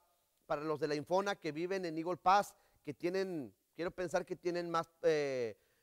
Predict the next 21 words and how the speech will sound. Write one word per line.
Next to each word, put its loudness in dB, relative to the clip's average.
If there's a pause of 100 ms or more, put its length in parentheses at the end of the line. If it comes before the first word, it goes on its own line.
eh, -2
poder 4
de 0
apoyo 4 (100)
para 6
esta 2
persona, 0
Salvador 2
González 0
Zapata, 4 (300)
que 0
se -4
comuniquen, -2
por -4
favor, 4
con 0
la 6
raza 2
de 0
la 4
Infona. 4